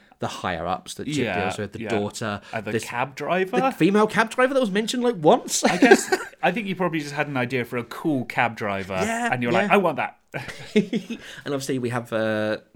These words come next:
Speaker 1: some more Bentley before he's killed off. I'm
Speaker 2: Yeah.
Speaker 1: sure Mock would have been around to
Speaker 2: Yeah.
Speaker 1: be beaten up again.
Speaker 2: Getting blown up.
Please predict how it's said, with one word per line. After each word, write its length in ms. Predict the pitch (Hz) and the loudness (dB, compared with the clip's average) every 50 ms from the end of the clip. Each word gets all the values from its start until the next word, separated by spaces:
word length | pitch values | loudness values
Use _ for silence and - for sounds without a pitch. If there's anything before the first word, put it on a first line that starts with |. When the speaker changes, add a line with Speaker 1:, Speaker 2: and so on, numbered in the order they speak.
| - - - - _ | -20 -20 -20 -20 _
Speaker 1:
some 160 | - - 117 | -8 -6 -4
more 180 | 110 107 101 98 | -2 -2 -4 -2
Bentley 300 | - 135 170 - 175 185 | -2 -2 -2 0 -2 -4
before 180 | 185 - 180 165 | -4 -4 -6 -8
he's 100 | 160 - | -6 -6
killed 200 | - 170 156 156 | -4 -2 0 0
off. 180 | 160 165 - - | -2 -2 -4 -6
I'm 100 | 113 147 | -4 -2
Speaker 2:
Yeah. 140 | 151 175 196 | 0 2 2
Speaker 1:
sure 100 | - - | 0 0
Mock 400 | - 220 226 269 - - - - | -2 -4 -4 -4 -4 -6 -4 -4
would 80 | 226 - | -4 -2
have 60 | - | -2
been 100 | 247 226 | 0 0
around 420 | 233 220 233 233 233 233 233 220 - - - 196 196 | 0 2 2 2 2 2 0 -4 -6 -10 -16 -10 -8
to 80 | 208 | -6
Speaker 2:
Yeah. 220 | 175 185 185 185 185 | -4 -4 -4 -2 4
Speaker 1:
be 100 | 214 214 | 4 4
beaten 180 | 208 - 185 190 | 4 4 0 0
up 180 | 202 202 - | 0 0 -4
again. 360 | 208 180 208 180 196 214 208 | -2 0 2 2 2 2 0
Speaker 2:
Getting 200 | - 127 117 120 | 0 -2 -2 -2
blown 280 | 104 117 113 110 113 110 | -2 0 2 2 2 2
up. 220 | 110 127 - - | 2 0 0 -2